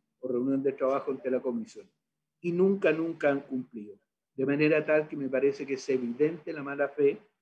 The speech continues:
con que el Estado actuaba en este punto, y quiero atribuirlo en cuanto a quienes representan en este minuto al Estado,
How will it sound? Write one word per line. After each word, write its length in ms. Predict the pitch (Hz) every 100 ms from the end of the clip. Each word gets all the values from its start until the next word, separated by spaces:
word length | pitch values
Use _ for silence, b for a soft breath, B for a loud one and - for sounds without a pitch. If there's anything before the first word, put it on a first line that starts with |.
| _ _
con 160 | 131 127
que 100 | 135
el 80 |
Estado 340 | - - 139 139
actuaba 340 | 135 139 139
en 80 | 143
este 200 | 135 175
punto, 540 | 190 175 - 202 - _ _ _ _ _ _ 165
y 100 | 147
quiero 200 | 185 190
atribuirlo 600 | 190 185 202 247 190 139
en 60 |
cuanto 360 | 131 151 147 151
a 40 |
quienes 260 | 143 135 127
representan 680 | 123 120 - 156 151 143 135
en 120 | 147
este 220 | 151 165
minuto 340 | 156 165 165
al 100 | 160
Estado, 520 | 165 - 156 160 190